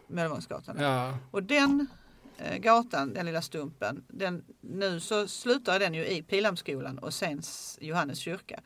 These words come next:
Speaker 2: Mm.
Speaker 1: Men inget av det där fanns ju vid tiden så. Utan då är det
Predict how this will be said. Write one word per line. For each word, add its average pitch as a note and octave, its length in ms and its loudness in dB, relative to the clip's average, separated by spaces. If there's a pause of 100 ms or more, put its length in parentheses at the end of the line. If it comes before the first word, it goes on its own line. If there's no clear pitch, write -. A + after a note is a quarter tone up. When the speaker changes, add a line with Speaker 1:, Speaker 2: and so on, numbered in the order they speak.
Speaker 2:
Mm. C3+ 340 4
Speaker 1:
Men E3 100 -4
inget F#3 300 -2
av D#3 100 -2
det F#3 80 -2
där A3+ 140 4
fanns - 480 -2
ju F#3+ 80 -6
vid A#3+ 140 -4
tiden - 380 -6
så. - 240 -6 (320)
Utan E3+ 140 -8
då G#3 80 0
är F#3+ 160 4
det F3 260 0